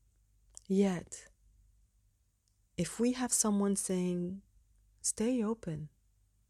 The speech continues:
If everything is possible, you do the best you can. Slow down, rest. Get used to the idea that you're enough. Get used to the idea that you have the attention."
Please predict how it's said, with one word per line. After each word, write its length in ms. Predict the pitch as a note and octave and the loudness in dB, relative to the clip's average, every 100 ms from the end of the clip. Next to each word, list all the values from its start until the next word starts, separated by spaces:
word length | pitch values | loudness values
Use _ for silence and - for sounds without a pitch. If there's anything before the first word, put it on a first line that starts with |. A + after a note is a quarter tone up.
| _ | _
If 160 | G3+ - | -12 -6
everything 420 | A3 A#3+ C4 C4+ | -2 0 0 0
is 140 | C4 - | 0 -2
possible, 720 | F#3 F3+ - E3+ F3 E3+ E3 _ _ _ _ _ | -4 -4 -4 -4 -6 -8 -12 _ _ _ _ _
you 100 | F#3+ | 0
do 140 | F#3+ B3 | 2 4
the 100 | A3+ | 2
best 320 | G#3+ G#3 - | 2 0 -2
you 80 | - | -4
can. 480 | - G3 F3 D#3 D3+ - - _ _ _ _ _ _ | -6 -4 -4 -6 -12 -20 -20 _ _ _ _ _ _
Slow 320 | - - A#3 G#3+ | -12 -6 -2 -2
down, 500 | G#3+ G#3 E3+ D#3 D#3 | -2 -2 -2 -4 -6
rest. 580 | F#3 F3 - - - - _ _ _ _ _ _ _ _ _ _ _ _ _ | -6 -6 -6 -6 -8 -20 _ _ _ _ _ _ _ _ _ _ _ _ _
Get 240 | F#3 A3+ - | 6 6 6
used 480 | F#3+ F#3+ G#3+ A3+ - | 0 0 0 0 0
to 80 | G#3 | -2
the 160 | G3+ | -2
idea 440 | G3 F#3+ F#3+ F#3+ E3+ | -2 -4 -2 -4 -2
that 260 | E3 D#3+ | -6 -6
you're 140 | E3+ E3 | -4 -2
enough. 640 | D#3 D3 D3 D#3 - - _ _ _ _ _ _ _ _ - | -2 -4 -8 -12 -18 -20 _ _ _ _ _ _ _ _ -8
Get 360 | G3+ A3+ - - | -2 -2 0 0
used 260 | A#3+ B3 - | 0 0 -2
to 100 | G3+ | -2
the 140 | G3 | 0
idea 380 | F#3+ F#3 F#3+ F3+ | -2 -2 -2 -2
that 220 | F3+ - | -4 -4
you 80 | F#3+ | -4
have 260 | G3 G#3 - | -4 -6 -8
the 120 | F#3 | -8
attention." 800 | E3 E3 D#3 D#3+ - E3 E3 | -8 -8 -8 -8 -10 -10 -14